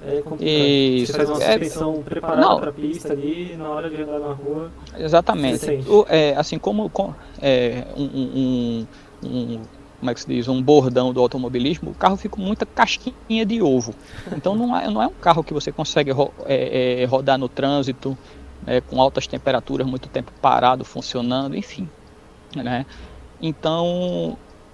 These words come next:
Speaker 2: pelo fato de eu rodar com o meu projeto na rua, aqui e ali você passa, chama a atenção de alguém, o cara vai, você sabe como é que é, não? <laughs> Acho que eu não
Speaker 1: Sim,
Speaker 2: preciso
Speaker 1: sim.
Speaker 2: entrar em detalhes como é que, como é que
Speaker 1: Você só
Speaker 2: acontece isso,
Speaker 1: conhece.
Speaker 2: mas assim, a fi-, pois é, todo mundo conhece,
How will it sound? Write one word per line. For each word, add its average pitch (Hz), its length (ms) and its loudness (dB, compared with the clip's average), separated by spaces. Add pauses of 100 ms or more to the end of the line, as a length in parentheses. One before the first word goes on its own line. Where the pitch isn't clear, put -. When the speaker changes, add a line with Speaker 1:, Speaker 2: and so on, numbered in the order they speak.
(140)
Speaker 2:
pelo - 160 -6
fato - 260 -2
de 170 80 -2
eu 202 60 4
rodar 143 380 0
com - 100 -12
o 147 40 -6
meu 185 200 0
projeto 143 460 0
na 127 100 -6
rua, 151 380 -2 (380)
aqui 330 300 -4
e 330 40 2
ali 262 200 -2
você 262 220 -2
passa, 254 340 -2
chama 175 240 -4
a 170 40 0
atenção 78 380 -6
de 78 60 0
alguém, 98 560 -2 (500)
o 131 80 -6
cara 151 300 4
vai, 185 280 2
você - 160 -10
sabe 226 220 4
como 190 140 -2
é 156 60 0
que - 120 -4
é, 107 80 -2
não? 123 100 -4
<laughs> 135 100 -2
Acho 170 80 4
que 143 80 -2
eu 175 280 2
não 156 60 0
Speaker 1:
Sim, 147 60 -4
Speaker 2:
preciso 139 200 2
Speaker 1:
sim. 156 60 4
Speaker 2:
entrar 139 200 2
em 139 60 0
detalhes 135 400 4
como 151 180 2
é 143 80 8
que, 143 260 4 (480)
como 143 160 4
é 135 60 6
que - 120 -6
Speaker 1:
Você - 80 -6
só 165 60 -2
Speaker 2:
acontece 143 240 8 (280)
isso, 131 140 0
Speaker 1:
conhece. 127 60 -6 (100)
Speaker 2:
mas 143 260 4
assim, 147 300 -2
a 120 60 -2
fi-, - 140 -18 (920)
pois 127 320 4
é, 110 220 0
todo - 240 -8
mundo 233 140 -4
conhece, - 460 -6